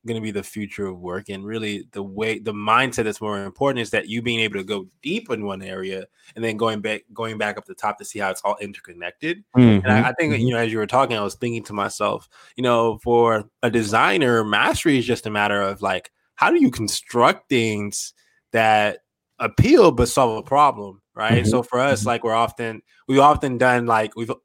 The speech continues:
Speaker 1: we've had, like, probably multiple lives <laughs> bec-, in, in multiple roles because we know we're not great at one thing, but we understand that maybe each role plays a, you know, a specific,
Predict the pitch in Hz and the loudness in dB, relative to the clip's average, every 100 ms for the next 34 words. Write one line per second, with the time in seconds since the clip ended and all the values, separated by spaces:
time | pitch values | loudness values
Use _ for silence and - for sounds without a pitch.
0 | 113 123 123 131 147 - - 123 110 113 | -8 -6 0 2 2 2 2 2 2 -2
1 | - - 95 104 110 95 95 - - - | -2 -6 0 2 2 0 -4 -2 -2 2
2 | 240 226 277 269 - - - - 165 - | 2 4 2 2 0 -2 -6 -2 -4 -4
3 | 147 143 139 139 139 151 147 135 135 170 | -4 -4 -4 -2 2 2 2 -2 2 2
4 | 151 139 139 131 120 _ _ _ 127 131 | 0 -4 -2 -4 -6 _ _ _ -10 -2
5 | 139 143 135 127 - 104 107 120 131 123 | 0 2 2 0 -2 -10 -2 0 0 -2
6 | 110 101 117 113 - 127 175 151 135 127 | -6 -4 -6 -6 -6 -4 -2 -2 -2 0
7 | 120 113 113 117 113 110 104 110 107 104 | -4 -6 -8 -6 -6 -6 -6 -8 -10 -12
8 | - 131 120 - 110 127 123 113 110 104 | -8 -8 -8 -10 0 4 6 6 2 -2
9 | _ _ - 110 101 101 95 - 113 107 | _ _ -8 -6 -6 -8 -8 -12 -18 -16
10 | 90 - 104 - 110 117 107 101 - | -16 -16 -16 -14 -10 -8 -6 -6 -8